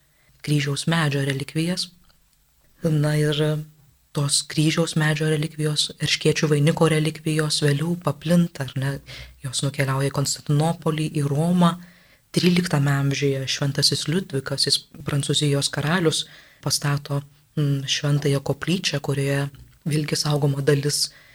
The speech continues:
Kristaus kančios relikvijų. Na ir paskui iš tų religinių centrų, iš Romos, ar ne, iš Konstantinopolio, iš Paryžiaus, kuriame buvo saugomos kančios relikvijos, tos relikvijos plinta.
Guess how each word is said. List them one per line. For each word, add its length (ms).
Kristaus 360
kančios 440
relikvijų. 600
Na 180
ir 100
paskui 400
iš 160
tų 320
religinių 440
centrų, 500
iš 220
Romos, 720
ar 100
ne, 220
iš 200
Konstantinopolio, 920
iš 240
Paryžiaus, 540
kuriame 400
buvo 280
saugomos 600
kančios 400
relikvijos, 500
tos 180
relikvijos 560
plinta. 420